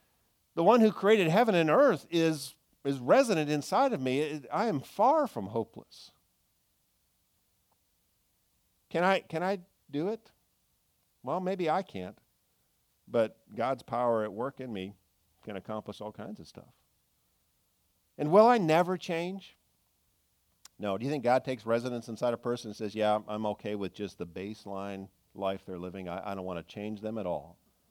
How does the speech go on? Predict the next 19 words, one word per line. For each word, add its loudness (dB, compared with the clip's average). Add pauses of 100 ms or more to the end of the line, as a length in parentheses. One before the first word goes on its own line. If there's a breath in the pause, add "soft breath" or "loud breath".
(540)
No, 0
that's -2
not 2
what -2
God's 4
doing -2
inside 2
of -4
me -4
and -4
or -4
inside -2
of -8
you -8
if -12
you -12
follow -2
Jesus -12
Christ. -10